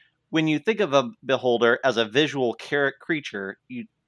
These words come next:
you know, all the eyes, the eye stalks, um, it's hovering, it's got the big mouth,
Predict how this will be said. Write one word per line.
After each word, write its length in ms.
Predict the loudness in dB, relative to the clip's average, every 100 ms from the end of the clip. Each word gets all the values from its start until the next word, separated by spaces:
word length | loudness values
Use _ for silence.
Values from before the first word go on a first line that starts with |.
| _
you 120 | -6 -2
know, 200 | -2 -2
all 260 | 2 4 4
the 200 | 4 2
eyes, 680 | 6 8 8 6 2 -2 -12
the 60 | -14 -4
eye 160 | -4
stalks, 680 | -4 2 6 6 4 -6 -20 -20 -20 _ 4
um, 220 | 6 6 0
it's 200 | -10 2
hovering, 580 | 4 6 4 2 0
it's 100 | -4
got 140 | -6 -8
the 60 |
big 180 | -4 0
mouth, 340 | 2 4 4